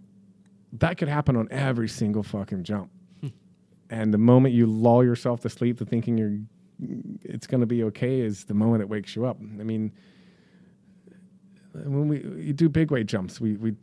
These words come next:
Speaker 1: we go to the formation the same way every time. There's still shit that happens, right? But, man, sometimes people freeze up. They hold on to shit. I'm just saying A F F is pretty fucking special.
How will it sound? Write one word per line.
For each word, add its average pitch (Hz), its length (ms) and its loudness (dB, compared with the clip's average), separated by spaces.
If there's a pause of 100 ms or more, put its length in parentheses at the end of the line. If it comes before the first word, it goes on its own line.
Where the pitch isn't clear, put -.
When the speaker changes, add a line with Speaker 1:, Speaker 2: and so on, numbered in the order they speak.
Speaker 1:
we 123 180 -4 (200)
go 139 160 4
to 135 60 4
the 123 80 0
formation 131 500 0
the 117 80 2
same 131 280 0
way 127 180 2
every 117 180 0
time. 113 460 -2
There's 160 180 -2
still 233 140 2
shit 120 240 4
that 95 100 2
happens, 143 480 0 (800)
right? 127 220 0 (760)
But, 117 280 4 (440)
man, 117 300 -4
sometimes 123 440 -4
people 123 240 -2
freeze 110 280 -6
up. 143 240 0
They 113 140 0
hold 120 260 0
on 131 160 -2
to 139 60 0
shit. 135 340 -2 (760)
I'm 175 80 -6
just 175 120 -4
saying 131 220 0
A 147 140 0
F 127 100 -2
F 151 160 2
is 104 120 -6
pretty 135 280 -4
fucking 95 300 -8
special. 90 420 -14